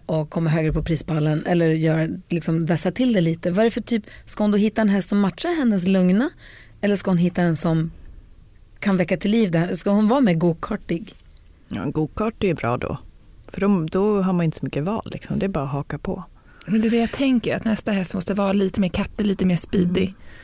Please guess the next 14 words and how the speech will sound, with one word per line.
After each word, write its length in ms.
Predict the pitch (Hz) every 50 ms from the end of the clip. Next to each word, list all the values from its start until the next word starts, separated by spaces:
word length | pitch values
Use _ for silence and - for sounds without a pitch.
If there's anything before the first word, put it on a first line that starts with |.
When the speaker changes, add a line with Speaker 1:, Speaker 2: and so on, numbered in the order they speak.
| - -
Speaker 2:
Kanske 220 | 247 247 226 254
åka 140 | 226 233 220
till 100 | - - -
England 440 | 185 170 175 180 208 247 247 226
och 80 | 185 160
träna. 260 | - 156 147 151 156 156 - - - - - - - - - - - - - - - - -
Speaker 3:
Mhm. 380 | - 185 175 - 240 254 262 - - -
Det 100 | - 220
har 100 | 220 285
ju 60 | 302
du 180 | 254 254 294 262
gjort. 300 | - - - - - -
Speaker 2:
Mm. 240 | - 180 196 240 302 - - - -
Speaker 3:
Berätta. 320 | - - - - - -